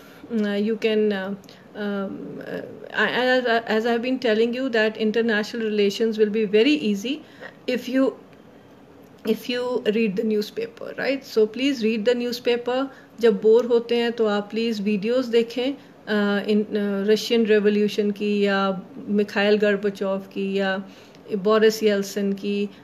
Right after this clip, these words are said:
When you see it, make, make your studies more interesting because, uh, that will really help you to have an interest and it will make international relations very, very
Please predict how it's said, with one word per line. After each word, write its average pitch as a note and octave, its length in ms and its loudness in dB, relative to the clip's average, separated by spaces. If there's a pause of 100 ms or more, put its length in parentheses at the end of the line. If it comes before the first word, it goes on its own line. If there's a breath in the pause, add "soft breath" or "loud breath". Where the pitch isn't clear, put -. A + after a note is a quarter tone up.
(160)
When A#3 180 4
you A#3+ 140 0
see B3 260 -8 (180)
it, A3 80 -2
make, C4 280 0
make C4 240 0
your C#4+ 100 2
studies A3 440 0
more G#3 160 0
interesting G3+ 600 -2
because, G#3 460 -2
uh, F#3 340 -4
that G3+ 240 -2
will G#3+ 120 0
really A3 300 2
help G3 320 -4
you G3+ 120 -4
to G3+ 160 -2
have F#3 220 -4
an G3+ 120 0
interest G#3 460 -4
and G#3 140 0
it G3 60 -4
will G3 220 -2
make A#3 160 0 (420 loud breath)
international G#3+ 680 2
relations G3+ 600 0
very, G3+ 300 2
very G3+ 400 -2